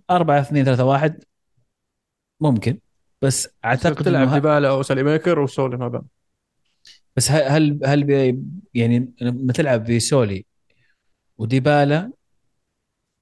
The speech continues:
Speaker 1: تغطية الدفاعية منهم أو ال-، الدعم الدفاعي راح يكون ضعيف جدًا. ما راح يكون في ذاك ال-، الدعم. غير لما تلعب بيليغريني مثلًا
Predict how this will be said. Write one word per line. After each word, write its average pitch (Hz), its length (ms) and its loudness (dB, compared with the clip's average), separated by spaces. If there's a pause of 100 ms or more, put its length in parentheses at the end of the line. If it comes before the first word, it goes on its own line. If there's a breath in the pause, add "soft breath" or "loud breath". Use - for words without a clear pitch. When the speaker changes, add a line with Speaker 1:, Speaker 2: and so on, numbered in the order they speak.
Speaker 1:
تغطية 156 240 0
الدفاعية 127 560 0
منهم 135 440 2
أو 113 180 2
ال-، 110 220 0
الدعم 120 440 -2
الدفاعي 120 320 0
راح 107 100 -2
يكون 110 220 -2
ضعيف 90 220 -8
جدًا. - 320 -20 (260)
ما 120 80 0
راح 117 80 0
يكون 107 200 -4
في 95 140 -6
ذاك 92 300 -6
ال-، 76 280 -14 (420)
الدعم. 95 340 -4 (460)
غير 131 160 2
لما 127 100 2
تلعب 117 240 -2
بيليغريني 107 420 0
مثلًا 90 260 -10